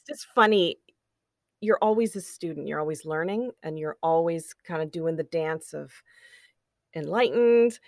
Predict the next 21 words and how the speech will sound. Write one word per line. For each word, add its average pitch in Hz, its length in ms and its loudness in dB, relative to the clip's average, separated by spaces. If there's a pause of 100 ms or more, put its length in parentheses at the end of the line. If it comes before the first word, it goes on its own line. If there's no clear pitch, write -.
(300)
and 226 400 0
then 185 560 0 (120)
unenlightened 139 720 0
<laughs> - 840 0
and 254 200 -2
on 233 260 6
and 240 120 0
on, 196 240 0
and 190 120 -2
that's, 202 300 -2
that's 202 260 0
the 208 100 -2
dance. 175 460 -2
That's 185 200 -2
what 185 140 -2
I've 175 120 -2
learned 151 380 -4
is 160 180 -10
that 151 200 -2
it's - 180 -12
just - 460 -10